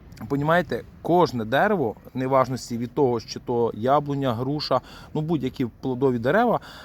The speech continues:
воно розділяє на кожну ось цю брунючку, на кожну брунючку воно розділяє, поняли, да? І тим самим ви маєте розуміти, скільки ви зрізаєте, а й потім той сок потрібно десь подіти. І все.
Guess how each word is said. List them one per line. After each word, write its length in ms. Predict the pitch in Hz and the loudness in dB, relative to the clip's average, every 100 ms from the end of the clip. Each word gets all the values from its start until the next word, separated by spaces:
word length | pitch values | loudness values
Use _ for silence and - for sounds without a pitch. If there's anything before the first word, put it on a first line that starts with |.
| - | -12
воно 400 | - 151 247 247 | -2 2 2 4
розділяє 840 | 143 117 110 123 135 180 196 190 180 - 117 | 2 0 -2 0 2 2 2 0 -4 -14 -6
на 160 | 127 | -6
кожну 520 | - 170 247 214 214 - | 2 4 4 2 -2 -2
ось 160 | 147 | -6
цю 140 | - 190 | -4 -6
брунючку, 720 | 175 214 202 127 - 104 98 | -2 0 0 -2 -6 -12 -8
на 160 | 175 | -8
кожну 440 | - 196 208 160 139 | 0 2 2 0 -4
брунючку 560 | 156 233 233 - 156 | -2 0 0 -2 -4
воно 180 | 165 165 | -2 -2
розділяє, 800 | 165 147 170 170 196 190 120 98 - | -2 -4 -2 2 4 4 2 -4 -6
поняли, 400 | 135 151 117 120 | -4 -2 -2 4
да? 220 | 160 240 - - - | 4 4 0 -20 -6
І 60 | 175 | -2
тим 160 | 214 190 | 0 2
самим 360 | 269 285 233 | 4 6 6
ви 80 | 196 | 6
маєте 300 | 214 226 214 | 6 4 4
розуміти, 560 | 214 202 220 190 123 98 - - - | 2 4 4 2 0 -6 -8 -16 -12
скільки 340 | - 226 214 214 | -4 -2 4 6
ви 100 | 202 | 6
зрізаєте, 680 | 208 196 220 262 269 254 - - | 4 4 4 4 0 -6 -8 2
а 140 | 160 | 4
й 140 | 170 170 - | 4 0 2
потім 320 | 202 202 156 | 4 4 2
той 160 | 143 160 | -4 -4
сок 220 | - 302 - | -2 -6 -2
потрібно 400 | 147 180 214 160 | -2 0 0 0
десь 400 | 156 202 - - - | 2 2 0 -14 -6
подіти. 880 | 165 185 214 143 143 185 - 135 92 - - - - - - | 4 6 6 4 -4 -4 -2 -2 -2 -8 -20 -20 -20 -20 -12
І 140 | 160 208 | -2 -2
все. 380 | - 165 110 | 2 2 2